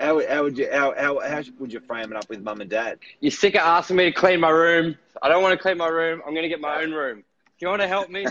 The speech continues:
Speaker 2: go guarantor on the lease and you don't have to worry about it." <laughs> Um,
Speaker 1: I swear
Speaker 2: yeah, I'll
Speaker 1: I'll
Speaker 2: be
Speaker 1: be
Speaker 2: good.
Speaker 1: good.
Speaker 2: Just, I'll get out of your hair.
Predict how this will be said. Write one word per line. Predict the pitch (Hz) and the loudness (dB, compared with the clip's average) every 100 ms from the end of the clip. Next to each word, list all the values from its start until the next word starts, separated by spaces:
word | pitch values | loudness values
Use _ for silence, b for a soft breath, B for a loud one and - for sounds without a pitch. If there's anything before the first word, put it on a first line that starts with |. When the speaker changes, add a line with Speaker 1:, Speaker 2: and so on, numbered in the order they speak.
| - - | -6 -6
Speaker 2:
go | 220 | -6
guarantor | 180 185 180 196 175 | -4 -4 -4 -6 -6
on | 160 | -8
the | 156 | -8
lease | 160 151 | -10 -12
and | 165 | -14
you | 156 | -12
don't | 156 | -12
have | |
to | 139 | -12
worry | 143 180 151 | -12 -10 -10
about | 139 131 120 | -8 -10 -12
it." | - - - | -18 -20 -20
<laughs> | - - - B B B B B B - | -20 -18 -18 B B B B B B 0
Um, | 170 185 185 185 180 175 156 _ _ _ - B B B B B B - | 2 4 4 2 -2 -6 -8 _ _ _ -20 B B B B B B -4
Speaker 1:
I | 107 | -2
swear | - 165 | 0 4
Speaker 2:
yeah, | 165 | 6
I'll | 117 | 6
Speaker 1:
I'll | 110 | 4
Speaker 2:
be | 110 | 2
Speaker 1:
be | |
Speaker 2:
good. | 165 143 101 85 | 0 -2 -4 -8
Speaker 1:
good. | - | -14
Speaker 2:
Just, | - - | -18 -10
I'll | 151 | -6
get | 165 | -2
out | 165 156 | -2 -4
of | |
your | 151 | -6
hair. | 139 151 120 | -6 -6 -6